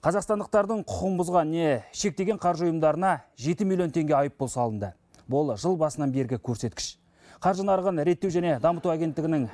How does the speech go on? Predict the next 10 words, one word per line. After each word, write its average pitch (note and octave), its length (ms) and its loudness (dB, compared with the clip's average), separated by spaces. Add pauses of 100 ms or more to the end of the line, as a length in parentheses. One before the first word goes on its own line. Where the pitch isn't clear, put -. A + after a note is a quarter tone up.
(160)
мәліметіне D3+ 640 -2
сәйкес, D3+ 600 -4
айыппұл D#3 420 -2
арқалағандар C#3+ 540 -2
тізіміне D#3 420 -2 (280)
екінші D3+ 340 -2
деңгейлі D3+ 320 0
банктер, C3 440 0 (320)
микроқаржылық D3+ 680 0
ұйымдар C#3+ 300 2